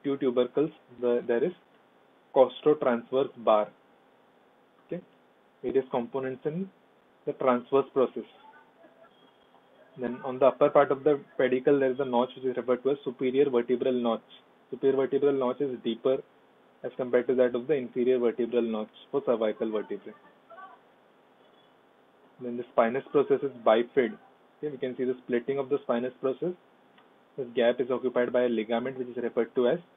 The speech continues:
ligamentum nuchae. So these are various features of a typical cervical vertebrae. Let's see the features of the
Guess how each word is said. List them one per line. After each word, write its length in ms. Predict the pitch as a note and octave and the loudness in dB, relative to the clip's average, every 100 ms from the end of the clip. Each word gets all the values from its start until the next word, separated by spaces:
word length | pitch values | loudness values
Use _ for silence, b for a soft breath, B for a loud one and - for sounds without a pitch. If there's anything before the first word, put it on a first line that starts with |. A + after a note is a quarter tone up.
| _ _ _ A#2+ | _ _ _ -4
ligamentum 760 | A#2 A#2+ A#2 B2 B2 D3+ D#3+ A#2+ | 0 0 0 -2 -2 -4 -4 -6
nuchae. 400 | A#2 A2+ A2+ - _ _ _ _ _ _ _ _ _ _ _ _ _ _ _ _ _ _ _ _ - | -6 -4 -6 -6 _ _ _ _ _ _ _ _ _ _ _ _ _ _ _ _ _ _ _ _ -12
So 80 | |
these 120 | B2+ B2+ | -4 0
are 120 | C3+ | 2
various 240 | B2 B2+ - | 2 2 0
features 320 | B2 B2 C3 | -2 0 0
of 120 | B2+ | 0
a 60 | D3 | 0
typical 500 | D3 - B2+ B2+ C3+ | -2 0 0 4 2
cervical 480 | C3+ A#2+ A#2 A#2 B2 | 2 0 0 0 -2
vertebrae. 480 | A2+ G#2+ A#2 A2 F3+ - _ _ _ _ - | -2 -2 -4 -4 -8 -10 _ _ _ _ -4
Let's 160 | C3 - | -4 0
see 80 | C3+ | 2
the 140 | C#3 - | 2 0
features 300 | - B2 C3 C3 | -6 -2 0 0
of 200 | B2+ | -2
the 100 | B2 | -2